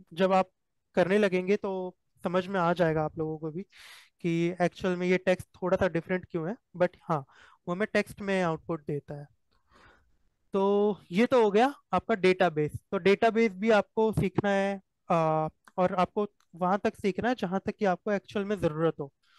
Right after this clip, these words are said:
और आपको ज़रूरत actual में, आ, almost like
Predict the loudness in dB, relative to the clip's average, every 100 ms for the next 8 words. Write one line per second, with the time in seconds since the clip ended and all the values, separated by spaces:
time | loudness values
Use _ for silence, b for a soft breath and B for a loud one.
0 | b b b -2 0 0 -2 -6 -6 -4
1 | -4 _ -2 -2 0 -4 -2 0 0 0
2 | -2 _ 0 2 2 2 0 2 -4 -2
3 | -4 -4